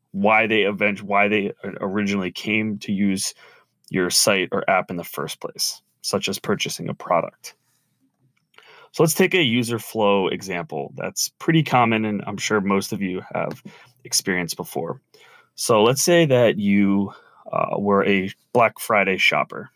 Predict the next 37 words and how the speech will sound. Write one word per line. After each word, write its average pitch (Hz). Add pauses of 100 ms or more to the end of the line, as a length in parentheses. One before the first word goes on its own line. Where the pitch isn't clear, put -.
as 98
an 92
example. - (460)
You 101
were 98
watching 95
YouTube 165
and 107
you 107
saw 110
an 104
ad 104 (360)
on 101
one 95
of 95
your 92
YouTube 120
videos 107 (340)
for 101
Nike 98
shoes. - (100)
So -
you 107
click 147
the 131
ad, 104 (580)
and 107 (440)
from 160
the 123
ad, 104
you 101
go 101
to 101
the 101
ad 98
landing 110
page. -